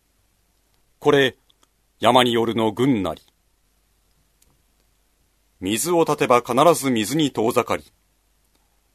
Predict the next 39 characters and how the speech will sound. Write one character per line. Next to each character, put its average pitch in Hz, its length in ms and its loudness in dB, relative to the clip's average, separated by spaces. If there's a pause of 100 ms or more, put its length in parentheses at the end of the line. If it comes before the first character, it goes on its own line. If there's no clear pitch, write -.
(340)
客、 117 440 -2 (960)
水 104 280 -4
を 117 100 2
断 110 140 0
ち - 100 -10
て 104 140 -2
き - 80 -12
た 110 100 -2
ら 101 100 0
ば、 98 240 -2 (760)
こ 139 100 -2
れ 151 120 6
を 127 260 0 (200)
水 104 300 -4
の 170 140 4
内 147 200 -2
に 117 140 -2
向 107 180 -2
か 131 140 2
う 147 140 2
る 123 120 -2
な 98 140 -4
く。 - 220 -20 (1600)
半 127 320 0
ば 180 140 4
渡 127 240 4
ら 175 100 2
し 139 160 -6
め 101 100 -2
て、 87 280 -8 (720)
こ - 120 -6
れ 113 140 2
を 110 180 0
打 107 140 -12
つ - 120 -12
は 101 280 0 (300)
利 117 180 -6
な 117 120 -2
り。 - 80 -20